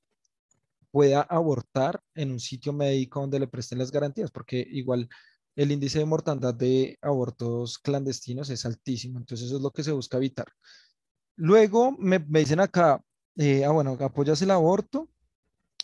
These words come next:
Eh, bueno, no sé, digamos, no, no sé si, si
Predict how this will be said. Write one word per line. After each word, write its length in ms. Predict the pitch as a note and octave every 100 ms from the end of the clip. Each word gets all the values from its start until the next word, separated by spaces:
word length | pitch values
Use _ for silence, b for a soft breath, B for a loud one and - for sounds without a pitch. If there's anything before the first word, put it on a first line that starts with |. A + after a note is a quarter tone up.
| _ _ _ _ -
Eh, 800 | C#3 C3 B2+ B2 B2 B2 B2+ - _
bueno, 360 | C3+ C3+ D#3+ D3+
no 160 | C3
sé, 480 | A#2+ - E3+ D3+ A#2 _ _
digamos, 280 | D3+ C3+ C3
no, 220 | C3 B2+
no 200 | D3 C3+
sé 180 | B2 C#3+
si, 400 | - D#3+ D#3 D#3+ B B B B _ _ _
si 920 | - - D3+ D3+ C#3+ C3+ B2 A#2+ A#2+